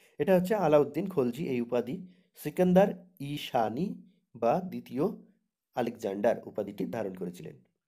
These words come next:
নেক্সট, কোন রাজ্য অভিযানের সময় আলাউদ্দি-, আলাউদ্দিন মালিক কাফুরকে দাস হিসেবে দিল্লিতে নিয়ে আনেন? তো সেটা হচ্ছে গুজরাট। গুজরাট রাজ্য অভিযানের সময় আলাউদ্দিন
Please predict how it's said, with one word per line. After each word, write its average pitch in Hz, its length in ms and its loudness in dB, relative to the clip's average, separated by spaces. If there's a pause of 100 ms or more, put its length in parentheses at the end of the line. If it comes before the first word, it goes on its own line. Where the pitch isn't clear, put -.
(500)
নেক্সট, 127 280 -2 (480)
কোন 202 420 6
রাজ্য 135 380 2
অভিযানের 135 480 -2
সময় 123 360 -4
আলাউদ্দি-, 151 680 -4 (340)
আলাউদ্দিন 143 540 0
মালিক 139 340 -4
কাফুরকে 185 480 -4 (320)
দাস 143 280 4
হিসেবে 123 360 -4
দিল্লিতে 160 380 -6
নিয়ে 117 220 -4
আনেন? 90 220 -10 (720)
তো 151 80 -6
সেটা 190 180 0
হচ্ছে 196 160 0
গুজরাট। 147 480 2
গুজরাট 151 420 0
রাজ্য 175 240 2
অভিযানের 131 420 0
সময় 127 280 -4
আলাউদ্দিন 120 720 -6